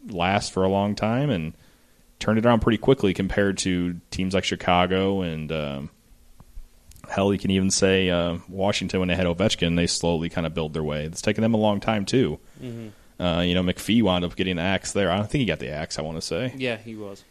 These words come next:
Speaker 1: He got the axe there after a long time, but it took a while. It wasn't, like, three years or something like that. It was a good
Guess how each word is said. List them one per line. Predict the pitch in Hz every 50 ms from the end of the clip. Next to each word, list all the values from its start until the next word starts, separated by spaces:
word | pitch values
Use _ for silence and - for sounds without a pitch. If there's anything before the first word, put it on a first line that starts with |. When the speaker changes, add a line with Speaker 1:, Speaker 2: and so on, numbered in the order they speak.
| _ -
Speaker 1:
He | -
got | 113 113 104
the | 85
axe | 95 98 92 - -
there | 131 135 120 85
after | 80 92 - - 95 92
a | 90
long | 90 87 85 85 82
time, | - - 87 85
but | 80 95
it | 101 101 -
took | - 139 135
a | 131 107
while. | 107 120 127 110 85 82 85 - - -
It | 104
wasn't, | 110 123 131 117 123 117 110
like, | 107 101 95 92 -
three | - - - - 107 104 104 104
years | 104 101 101 101 104 107 110 110 104
or | 101
something | 110 107 107
like | 101
that. | 104 104
It | 120
was | 156 151
a | 147
good | 107 117 131 131